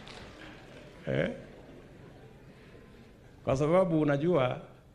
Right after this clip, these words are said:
hawa watu hakuna kitu wanataka. Hii ni watu wanapanga tu mambo ya nusu mkate, sijui wanatafuta handshake. Mimi nataka niwaambie mapema mchana.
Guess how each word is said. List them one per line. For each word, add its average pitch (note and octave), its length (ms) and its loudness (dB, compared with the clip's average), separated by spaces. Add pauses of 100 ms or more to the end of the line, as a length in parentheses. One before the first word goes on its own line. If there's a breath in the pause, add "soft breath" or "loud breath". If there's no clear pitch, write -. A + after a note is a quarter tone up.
hawa E3 220 8
watu D#3 500 2
hakuna F#3+ 280 6
kitu E3 240 2
wanataka. C3 480 0 (920 soft breath)
Hii E3+ 160 8
ni D#3 80 8
watu D#3 240 4
wanapanga C3 460 2
tu C3+ 140 2
mambo B2 280 4
ya G2+ 140 2
nusu G#2 260 -2
mkate, D3 500 -4 (320)
sijui B2 400 0
wanatafuta A2 500 0
handshake. D3+ 420 2 (460 loud breath)
Mimi G3+ 260 6
nataka E3+ 280 2
niwaambie D3+ 760 0
mapema E3+ 800 0
mchana. A2 600 2